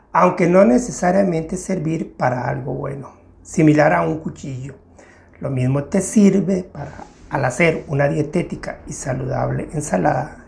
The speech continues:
que para matar a un congénero humano. Por ejemplo, la pavorosa crisis financiera mundial de dos mil ocho. Esta se vio propiciada en grado considerable por los escritos que, desde los años sesenta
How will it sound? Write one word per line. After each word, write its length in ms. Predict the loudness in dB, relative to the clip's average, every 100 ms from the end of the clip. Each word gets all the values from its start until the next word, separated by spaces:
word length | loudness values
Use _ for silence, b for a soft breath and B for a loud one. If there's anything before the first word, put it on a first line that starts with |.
| -20
que 120 | -14
para 220 | -6 -4 -2
matar 360 | -4 0 2
a 60 | 2
un 100 | -2
congénero 580 | -6 -10 -6 -4 -4 -6
humano. 420 | -6 -8 -12 -18 _ _ b b b b b b b b b b
Por 140 | 4 6
ejemplo, 560 | 8 6 6 4 2 4
la 200 | 0 4
pavorosa 580 | 4 4 2 0 -4
crisis 380 | -4 -4 -4 -6
financiera 560 | -4 -2 -2 -2 0 0
mundial 480 | 0 -2 -2 -2 -2
de 80 |
dos 160 | -2 -2
mil 180 | -2 2
ocho. 380 | 2 2 -6 -12 0
Esta 300 | 2 2 0
se 160 | 2
vio 240 | 0 0 0
propiciada 800 | -2 0 -4 2 2 2 -4 -8
en 160 | -4
grado 360 | 0 2 4 2
considerable 800 | -4 -4 0 2 2 2 -2 -6
por 220 | -6 -4
los 180 | -4 -8
escritos 520 | -10 -6 -6 -6 -6
que, 320 | -4 -2 -2
desde 280 | -4 -4 -4
los 240 | -6 -2
años 260 | 0 0 -2
sesenta 600 | -4 -2 -2 -2 -4 -10